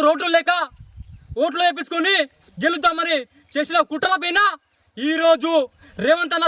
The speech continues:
దృష్టికి తీసుకువెళ్దాం అనేసి తాండాలను మొత్తం తిరిగి మా సమస్యలు, తాండాలో ఉన్న సమస్యలను రేవంత్ దృష్టికి తీసుకెళ్దామనేసి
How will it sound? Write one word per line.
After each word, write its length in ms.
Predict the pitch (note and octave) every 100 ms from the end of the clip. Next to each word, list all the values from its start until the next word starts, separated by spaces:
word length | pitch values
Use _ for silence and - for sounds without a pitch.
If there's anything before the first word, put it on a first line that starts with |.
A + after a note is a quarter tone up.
| D4
దృష్టికి 240 | C#4 D#4+
తీసుకువెళ్దాం 400 | C#4+ D#4 D#4 D#4 D#4
అనేసి 240 | D4+ D4+ C#4 A#3+ D4 - -
తాండాలను 380 | B3 D#4 E4 D#4+
మొత్తం 200 | D4+ D#4+ A3
తిరిగి 280 | F4+ F#4+ A4 F#4 - - - - -
మా 80 | C4 -
సమస్యలు, 400 | D#4 F4+ F#4 F4+ C4+ - _ _ _
తాండాలో 280 | C4+ F4 F4+
ఉన్న 80 | F4+ F4
సమస్యలను 480 | D#4+ F#4+ G4+ G4+ G4+ D#4+ - _ _ _
రేవంత్ 340 | G#3 C#4+ D#4+ D4 A3
దృష్టికి 280 | C#4 D#4 A#3
తీసుకెళ్దామనేసి 680 | B3 D4+ C#4+ C#4 C#4 -